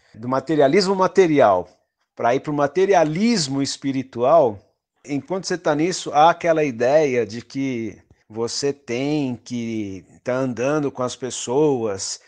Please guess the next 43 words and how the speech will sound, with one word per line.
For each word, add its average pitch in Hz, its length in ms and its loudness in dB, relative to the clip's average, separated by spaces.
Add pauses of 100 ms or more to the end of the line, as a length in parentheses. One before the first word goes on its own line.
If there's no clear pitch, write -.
que 120 100 -14
tão 143 220 -2
buscando 135 640 -4
o 120 40 -12
sagrado, 113 680 0
que - 100 -20
tão 127 160 -8
buscando 131 500 -4
o 127 40 -8
divino. 123 500 -6
Como 123 220 -4
antigamente 131 520 -2
você 156 140 -4
tinha, 139 400 -4
ah, 123 100 -4
se - 100 -8
você 117 120 -4
quer 120 160 -4
ganhar 123 300 -2
dinheiro, 139 320 -2
você 156 120 -8
tem 160 180 -6
que 170 120 -8
andar 135 320 4
com 143 140 -6
as 147 100 -8
pessoas 147 600 -4
que 135 100 -12
tão 139 300 -4
tendo 135 260 -6
sucesso 110 540 -6
com 127 120 -10
dinheiro. 113 400 -10 (440)
Então 160 120 -4
a 165 60 0
mesma 196 300 -2
história, 143 520 2
vê 131 140 -2
que 160 280 -4 (400)
tanto 226 360 0
num 185 160 -4
campo 135 460 -2
como 156 220 -4